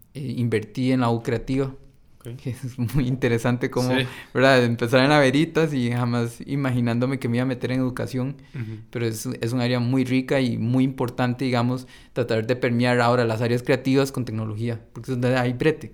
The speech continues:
Speaker 2: Claro.
Speaker 1: O sea, simplemente la, el enfoque de diseñar, como lo veíamos antes, no, no aporta valor a la sociedad actual si no se mezcla con tecnología. Em, también estoy produciendo eventos desde
Speaker 2: Ok.
Speaker 1: el enfoque de tecnología.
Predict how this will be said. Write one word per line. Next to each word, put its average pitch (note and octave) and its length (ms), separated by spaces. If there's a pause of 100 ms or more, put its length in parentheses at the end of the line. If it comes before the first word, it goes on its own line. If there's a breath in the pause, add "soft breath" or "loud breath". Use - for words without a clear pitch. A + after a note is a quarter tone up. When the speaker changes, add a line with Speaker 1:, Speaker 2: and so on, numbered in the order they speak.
(160)
Speaker 2:
Claro. A2 220
Speaker 1:
O - 40
sea, C3+ 80
simplemente B2+ 520
la, B2+ 140
el A#2+ 200
enfoque A#2 400
de A#2 380
diseñar, A#2+ 560
como A2 200
lo A2+ 100
veíamos B2 340
antes, C3+ 320
no, B2 240
no A#2 240
aporta C3 360
valor C3+ 320
a B2+ 60
la A2+ 140
sociedad A2 280
actual C3 280
si C3 140
no A2+ 120
se A#2+ 80
mezcla A2+ 320
con A#2 140
tecnología. A2+ 560 (1080 soft breath)
Em, B2 600
también B2 400
estoy C3+ 480
produciendo B2+ 480
eventos D#3 560 (260)
desde B2 320
Speaker 2:
Ok. A#2 80
Speaker 1:
el A2+ 100
enfoque A#2 440
de B2+ 100
tecnología. A#2 680